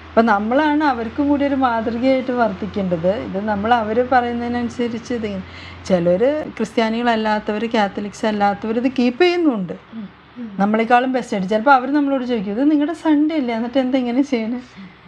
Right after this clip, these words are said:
Speaker 1: അങ്ങനെയുണ്ട്.
Speaker 3: ഉം.
Speaker 1: അല്ലേ? അപ്പൊ ആരെയും നമ്മള് കുറ്റം പറയുന്നില്ല, വിധിക്കുന്നില്ല. പക്ഷെ സാബത്ത് പരിശുദ്ധമായി ആചരിക്കുന്നുണ്ടോ?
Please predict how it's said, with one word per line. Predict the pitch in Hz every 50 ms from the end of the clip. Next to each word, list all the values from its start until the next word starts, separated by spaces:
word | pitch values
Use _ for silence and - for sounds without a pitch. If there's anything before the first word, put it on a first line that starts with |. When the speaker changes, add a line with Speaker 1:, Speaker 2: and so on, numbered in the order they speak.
| 202 202 - - - - -
Speaker 1:
അങ്ങനെയുണ്ട്. | 202 202 226 254 339 349 311 233 185 170 - - - - - - 302 240
Speaker 3:
ഉം. | 226 208 196 196 196 196 - - - -
Speaker 1:
അല്ലേ? | 233 226 226 185 160 170 208
അപ്പൊ | 214 - - 233 240 247 247 - - - - - - - - - 160
ആരെയും | 165 165 165 175 196 208 233 277 294 294
നമ്മള് | 294 277 269 269 269 277 269 269 -
കുറ്റം | 233 208 - - 247 262
പറയുന്നില്ല, | 269 262 262 247 247 247 247 233 226 226
വിധിക്കുന്നില്ല. | 214 202 202 170 190 185 - 240 240 240 226 190 180 180 185 190 -
പക്ഷെ | 185 180 - - - 214 247 302 294 - - - - - - - - - -
സാബത്ത് | 208 175 170 175 185 185 196 240 240 240 - - 269 277 294 294 - - -
പരിശുദ്ധമായി | 214 175 175 - - - 208 190 - 247 247 233 233 226 220 214 220 226 247 262 294 - - -
ആചരിക്കുന്നുണ്ടോ? | 180 170 175 175 165 - 185 175 170 175 - - 190 185 185 180 170 165 160 156 175 156 151 131